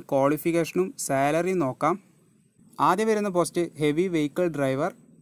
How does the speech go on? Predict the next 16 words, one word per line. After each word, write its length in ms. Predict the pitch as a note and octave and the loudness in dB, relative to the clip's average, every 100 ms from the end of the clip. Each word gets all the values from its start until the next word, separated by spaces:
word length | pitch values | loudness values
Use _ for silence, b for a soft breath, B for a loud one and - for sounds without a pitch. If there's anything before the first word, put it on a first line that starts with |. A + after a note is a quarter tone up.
| _ - | _ -2
രണ്ട് 260 | C#3 E3+ G3+ | 0 2 2
വേക്കൻസി. 440 | F#3+ D3 C#3+ C#3 F3 - _ _ _ _ - | 2 2 0 0 -4 -6 _ _ _ _ -4
പത്താം 340 | D#3 - G#3 | -2 2 2
ക്ലാസ് 240 | A3 A#3 A3 | 4 2 4
യോഗ്യതയും 480 | F3+ E3+ E3+ D3+ E3 A#3 - | 2 2 2 0 0 -4 -4
കൂടാതെ 400 | D3 D3 D3+ E3 F3+ - | 0 2 2 2 0 0
അഞ്ച് 260 | D3 F3 G#3 | 0 0 2
വർഷത്തെ 380 | G3 - E3+ F#3 F3 | 0 0 -2 -2 -2
ഹെവി 300 | D#3 C#3+ D#3 F#3 | -2 -2 0 0
വെഹിക്കിൾ 320 | D#3 D3 - F3+ | 0 -2 -2 -2
ഡ്രൈവിംഗ് 500 | D#3 D3 D3 E3 F3+ F#3+ - | 0 0 0 0 0 -2 -8
എക്സ്പീരിയൻസ് 520 | C#3 - F3 F3 F#3 F3 | -8 -6 -2 0 2 2
ഉണ്ടായിരിക്കണം. 560 | D3 C#3 C#3 C#3 C#3+ G3+ - _ _ _ _ _ _ _ - | 2 2 0 0 0 -2 -6 _ _ _ _ _ _ _ -2
പിന്നെ 240 | F3+ A3 A#3+ D#3+ | 2 2 0 -2
വാലിഡ് 380 | D#3 D#3+ F3+ G3 F#3+ | 2 4 2 2 0
ആയിട്ടുള്ളൊരു 480 | E3 F3 F3 F3 | 0 0 2 0